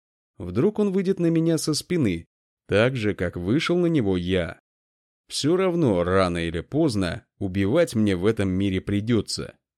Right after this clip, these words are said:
Тот, кто не способен защитить себя, тут может быть только жертвой или отшельником. Так почему бы не попробовать сейчас, когда я могу сделать это безопасно? Опыт охоты мне очень помог.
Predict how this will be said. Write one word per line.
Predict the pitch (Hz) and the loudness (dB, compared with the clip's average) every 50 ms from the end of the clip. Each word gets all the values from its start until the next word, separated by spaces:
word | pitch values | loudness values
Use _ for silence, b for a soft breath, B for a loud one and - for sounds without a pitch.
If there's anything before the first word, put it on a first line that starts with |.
| _ _ _ _ _ _ _ _ _ _ _ - | _ _ _ _ _ _ _ _ _ _ _ -4
Тот, | - 107 127 - - | -2 0 0 0 -2
кто | - - 160 170 | -2 0 0 2
не | 170 160 | 2 2
способен | 156 - - 170 165 - - 110 90 90 87 87 | 0 0 0 0 0 2 0 0 0 -2 -4 -4
защитить | 85 87 87 - - 107 - - 92 80 | -4 -4 -4 -4 -6 -6 -6 -6 -6 -8
себя, | - - - 85 87 90 107 143 143 104 90 80 | -8 -8 -10 -8 -4 -2 0 0 0 -2 -4 -8
тут | - - 110 127 175 - | -8 -4 -2 -2 -2 0
может | 127 147 151 147 143 151 143 | -2 -2 0 0 0 -2 -2
быть | 117 107 135 139 135 - | 0 0 -2 -2 -2 0
только | 147 143 135 131 - 147 143 | 0 0 0 2 0 -2 0
жертвой | 120 110 120 110 95 - - 90 82 80 80 | 0 2 2 2 2 0 -2 -6 -4 -4 -6
или | - - - 92 90 87 | -6 -8 -6 -4 -2 0
отшельником. | 92 101 104 - - - 151 110 90 78 - - - 62 - - _ _ _ _ _ _ _ _ - | 0 0 0 0 0 0 2 2 2 0 -4 -6 -8 -10 -10 -12 _ _ _ _ _ _ _ _ -4
Так | - 165 160 - - | -4 -4 -4 -2 0
почему | 143 139 135 - 110 98 95 107 135 | 0 0 0 0 0 0 2 2 2
бы | 139 110 98 90 | 2 2 2 0
не | 82 85 90 87 | 0 0 -2 -2
попробовать | - 95 90 - 98 101 101 92 101 101 110 107 - | -2 -4 -4 -2 0 0 0 0 2 0 0 0 -2
сейчас, | - - 139 131 - - 127 95 90 - - - _ _ _ _ _ _ _ - | -4 -10 -8 -4 0 2 2 2 2 -2 -6 -10 _ _ _ _ _ _ _ -6
когда | 90 87 82 80 80 82 85 | -6 -4 -4 -4 -4 -4 -4
я | 87 85 85 104 139 156 | -4 -2 0 0 2 2
могу | 147 127 110 92 98 95 | 2 0 0 0 -2 -2
сделать | 90 85 80 85 92 92 92 90 - 98 | -4 -4 -4 -2 -2 0 -2 -2 -2 -4
это | 92 - 98 92 | -2 0 0 -2
безопасно? | 90 90 104 104 113 131 135 - 170 117 - - - - - - _ _ _ _ _ _ _ _ _ _ _ _ - | 0 -2 -2 -2 -2 -2 0 2 2 2 2 0 -4 -10 -14 -16 _ _ _ _ _ _ _ _ _ _ _ _ 0
Опыт | 107 107 98 - 95 90 - | 2 2 2 2 0 -4 -4
охоты | - - 92 92 - - - 180 202 - - 185 180 | -4 -4 -2 -2 -2 -2 0 0 0 2 2 2 2
мне | 165 127 110 113 127 120 - - | 4 4 4 4 4 2 0 -2
очень | 120 120 110 - - 104 101 | 0 0 0 0 0 -4 -2
помог. | - - 110 107 101 87 87 - - _ | 0 0 0 0 0 -2 -4 -6 -12 _